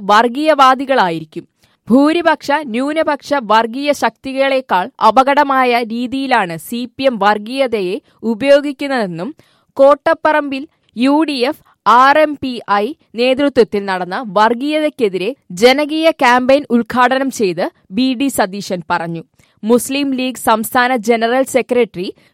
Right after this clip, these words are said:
പി എം എ സലാം, ടി സിദ്ദീഖ് എം എൽ എ, ഷാഫി പറമ്പിൽ എം എൽ എ, ഡി സി സി പ്രസിഡന്റ് കെ പ്രവീൺകുമാർ, ആർ എം പി ഐ സംസ്ഥാന സെക്രട്ടറി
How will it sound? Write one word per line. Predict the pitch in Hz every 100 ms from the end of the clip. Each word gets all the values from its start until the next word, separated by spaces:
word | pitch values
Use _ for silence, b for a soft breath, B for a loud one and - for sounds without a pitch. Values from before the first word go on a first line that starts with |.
| _
പി | 311 320 339 -
എം | 269 247
എ | 220 254 -
സലാം, | - - 208 190 165 190 - _ _ _ -
ടി | 311 330 320
സിദ്ദീഖ് | - 247 175 202 277 - _ -
എം | 233 220
എൽ | 180 165
എ, | 233 - _ _ -
ഷാഫി | 302 277 285 349 330
പറമ്പിൽ | 233 180 165 175 185 208
എം | 208 190
എൽ | 160
എ, | 175 320 _ _ _
ഡി | 190 277 320
സി | - 330
സി | - 311
പ്രസിഡന്റ് | - 254 208 208 262 _ _
കെ | 269 202
പ്രവീൺകുമാർ, | - 247 180 175 190 190 170 180 320 _ _ 233
ആർ | 262 285 302
എം | 302
പി | 294 285 277 -
ഐ | 233 247 - _
സംസ്ഥാന | - 233 247 - 269 269
സെക്രട്ടറി | 277 254 254 226 185